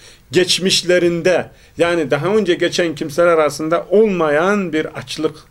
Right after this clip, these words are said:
meydana gelir. Ölçüyü ve tartıyı eksik yaparlar, noksan yaparlar.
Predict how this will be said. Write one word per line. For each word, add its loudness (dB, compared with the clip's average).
meydana -2
gelir. -20
Ölçüyü 4
ve 4
tartıyı 2
eksik -2
yaparlar, 0
noksan -2
yaparlar. 0